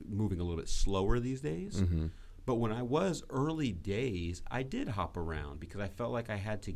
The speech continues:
Speaker 1: gain as much experience and, and, and open myself to as many opportunities as I possibly could
Speaker 2: Yeah.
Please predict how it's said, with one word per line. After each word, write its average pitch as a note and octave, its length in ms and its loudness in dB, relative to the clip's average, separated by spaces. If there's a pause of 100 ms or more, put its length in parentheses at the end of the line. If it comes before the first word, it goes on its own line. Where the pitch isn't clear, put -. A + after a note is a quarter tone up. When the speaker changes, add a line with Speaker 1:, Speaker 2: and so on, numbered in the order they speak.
(160)
Speaker 1:
gain A2 320 -2
as F#2 200 -4
much G2+ 260 -2
experience G2+ 800 -4
and, F2+ 320 -8
and, F2 260 -6
and F2 120 -4
open F#2 200 -4
myself F#2+ 300 -4
to F2+ 60 -6
as D#2 80 -8
many F2+ 220 -2
opportunities F2+ 500 0
as F2 40 -4
I E2 40 -6
possibly F2 360 -2
could C3 360 -4
Speaker 2:
Yeah. F2+ 220 4